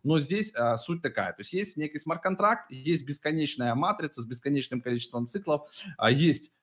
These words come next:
а, столы, а, так называемые, да, вам, а, ну, мы уже залетали, столы уже как бы все были открыты,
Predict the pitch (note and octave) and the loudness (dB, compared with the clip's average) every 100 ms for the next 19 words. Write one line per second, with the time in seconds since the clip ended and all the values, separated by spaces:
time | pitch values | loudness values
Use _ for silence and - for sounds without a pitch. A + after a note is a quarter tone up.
0 | - G#2+ A2+ - D#3 G3+ A3+ G#3+ - _ | 0 2 2 4 4 6 2 -2 -10 _
1 | B2+ C3 B2 B2+ C3+ B2+ C3 B2 A2+ A2+ | 0 2 2 0 0 2 4 6 6 6
2 | B2 C#3 B2+ D#3 C#3+ - A2 G#2+ G#2 G#2 | 6 4 6 6 6 2 2 2 2 0
3 | G2+ G2 G2 C#3+ F3+ D#3+ C3+ A#2 B2 B2 | -2 -2 -4 0 6 6 6 4 0 2
4 | B2+ G#2 G2+ - B2+ A2 G2+ G#2 G2+ - | 2 2 0 -2 0 0 -4 -8 -8 -4
5 | A#2 G2 G#2 C3 F#3+ G#3+ E3+ C#3+ | -2 0 0 0 0 0 0 -2